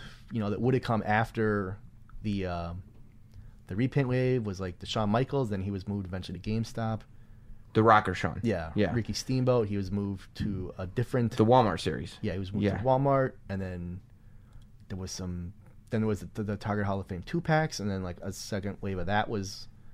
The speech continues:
Speaker 1: canceled, and then, but we moved those figures to Walmart and put 'em out, you know, with, like, the
Speaker 2: What an
Speaker 1: Stone
Speaker 2: am-, what an amazing thing it is to try to juggle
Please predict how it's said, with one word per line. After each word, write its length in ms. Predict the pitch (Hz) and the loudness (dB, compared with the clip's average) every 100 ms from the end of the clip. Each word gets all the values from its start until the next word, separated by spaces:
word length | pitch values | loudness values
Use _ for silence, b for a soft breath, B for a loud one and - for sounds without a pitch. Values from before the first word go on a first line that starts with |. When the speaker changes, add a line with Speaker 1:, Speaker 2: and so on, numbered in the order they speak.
| b b - - | b b -16 -6
Speaker 1:
canceled, 580 | 104 95 - 104 98 | -4 -4 -4 -6 -6
and 100 | 95 | -6
then, 220 | 90 90 85 | -8 -8 -6
but 120 | 98 95 | -4 0
we 80 | 113 | 2
moved 180 | 104 101 | 2 4
those 200 | 123 - | 2 2
figures 260 | 120 110 | 0 0
to 100 | - | -2
Walmart 420 | 90 156 165 170 117 | 0 2 4 2 2
and 100 | 98 | -2
put 140 | 104 | -2
'em 80 | 92 | -2
out, 180 | 92 - | -4 -4
you 80 | 107 | -4
know, 80 | 90 | -2
with, 180 | 90 92 | -4 -4
like, 160 | 90 - | -6 -4
the 180 | 87 131 | 2 6
Speaker 2:
What 180 | 156 269 | 8 8
an 60 | |
Speaker 1:
Stone 60 | 240 | 8
Speaker 2:
am-, 200 | 123 101 127 | 6 2 0
what 140 | 202 | 2
an 80 | 349 | 4
amazing 640 | 170 127 139 151 147 127 | 6 6 8 8 6 6
thing 220 | - 135 | 6 6
it 80 | 127 | 8
is 140 | 113 | 6
to 100 | 127 | 4
try 160 | 110 151 | 4 6
to 80 | 139 | 6
juggle 640 | 107 127 131 127 104 | 6 6 8 6 4